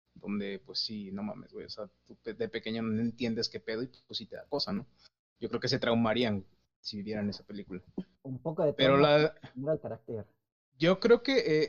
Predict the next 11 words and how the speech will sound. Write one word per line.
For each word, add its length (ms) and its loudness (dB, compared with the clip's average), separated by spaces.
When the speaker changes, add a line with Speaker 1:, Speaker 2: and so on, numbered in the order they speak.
Speaker 1:
eh, 40 -12
para 320 0
que 160 0
se 180 -2
adentraran, 680 2
eh, 100 -4
bueno, 220 0
estas 180 -6
generaciones 560 2
de 80 0
ahora, 300 -2